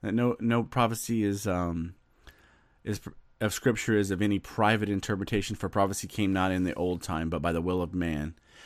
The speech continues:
but it, but by holy men of God spake, as they were moved by the Holy Spirit. So, he was there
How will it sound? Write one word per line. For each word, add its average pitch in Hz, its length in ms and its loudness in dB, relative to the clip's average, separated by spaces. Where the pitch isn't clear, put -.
but 120 140 2
it, - 120 -2
but 92 200 -2
by 92 80 2
holy 123 400 2
men 78 340 0
of - 140 -10
God 82 340 -4
spake, - 600 -6
as 90 140 -6
they 95 120 2
were 90 140 2
moved 123 500 4
by 90 160 2
the 82 120 0
Holy 98 280 -4
Spirit. 80 440 -6
So, - 280 2
he 160 140 12
was 160 200 12
there 98 380 8